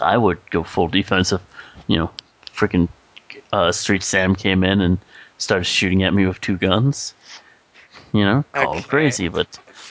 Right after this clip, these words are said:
Speaker 1: I just feel
Speaker 2: Uh,
Speaker 1: like that's a good idea. So,
Speaker 2: for this round,
Speaker 1: he
Speaker 2: I,
Speaker 1: is going
Speaker 2: I,
Speaker 1: to roll
Speaker 2: I shot,
Speaker 1: reaction.
Speaker 2: I shot only two bullets with this, right?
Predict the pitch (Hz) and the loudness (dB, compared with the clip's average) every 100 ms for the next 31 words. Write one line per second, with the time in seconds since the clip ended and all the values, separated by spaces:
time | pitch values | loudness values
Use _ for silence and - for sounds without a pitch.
0 | - 104 101 165 165 90 101 - 90 117 | -2 0 0 0 0 0 0 -2 -8 -8
1 | - 82 104 117 - - 123 - - 165 | -4 0 2 2 0 0 -2 -2 -4 -2
2 | 196 - 160 156 135 196 151 - 139 135 | -2 0 -2 0 2 2 0 0 -2 0
3 | 127 127 110 101 131 135 - 131 104 131 | 0 2 2 0 -2 -2 -2 0 0 -2
4 | - 175 180 _ 135 - 151 135 113 - | -4 -4 -4 _ -6 -2 -2 -2 -6 -10
5 | 131 127 117 101 - - - - 135 135 | -6 -4 -4 -8 -16 -20 -20 -6 -4 -4